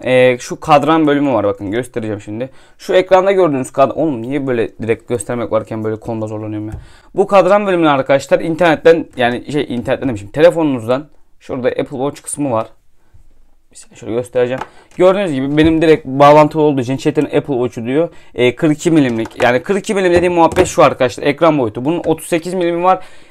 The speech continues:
E, kırk milimi var ve kırk iki milimi var. Apple, e, üç serisi için konuşuyorum. Dört ve beşte kırk dört milim de çıkmıştı diye hatırlıyorum. Yanlışım yoksa. E, kırk dört milim de vardı Apple Watch dörtte.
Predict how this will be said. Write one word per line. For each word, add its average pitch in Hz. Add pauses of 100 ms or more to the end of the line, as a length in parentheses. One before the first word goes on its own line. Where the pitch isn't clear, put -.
(140)
E, 117
kırk 170
milimi 180
var 185
ve 165
kırk 156
iki 170
milimi 143
var. 123 (640)
Apple, 156
e, 123
üç -
serisi 127
için 113
konuşuyorum. 135 (300)
Dört 170
ve 170
beşte 170
kırk 156
dört 175
milim 170
de 160
çıkmıştı 120
diye 117
hatırlıyorum. 131
Yanlışım 127
yoksa. 135 (600)
E, 117
kırk -
dört 180
milim 135 (160)
de 127
vardı 113
Apple 127
Watch 117
dörtte. 175